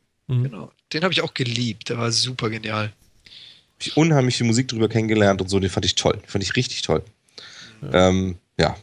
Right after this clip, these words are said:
Speaker 3: dann
Speaker 1: Also
Speaker 3: haben sie ihn erst abgeschlossen hinter so eine blöde Region Wall und dann,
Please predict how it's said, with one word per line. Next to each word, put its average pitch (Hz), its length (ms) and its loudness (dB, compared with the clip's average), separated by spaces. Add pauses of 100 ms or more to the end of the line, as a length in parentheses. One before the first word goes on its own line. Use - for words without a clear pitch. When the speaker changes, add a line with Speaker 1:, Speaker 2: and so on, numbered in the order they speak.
(280)
Speaker 3:
dann - 80 -6
Speaker 1:
Also 120 140 8
Speaker 3:
haben 104 60 4
sie 98 100 4
ihn 101 40 0
erst 101 180 6
abgeschlossen 104 440 2
hinter 98 160 4
so 95 80 4
eine 95 100 4
blöde 95 520 6 (260)
Region 113 500 2
Wall 120 420 6
und 95 220 0
dann, 95 320 2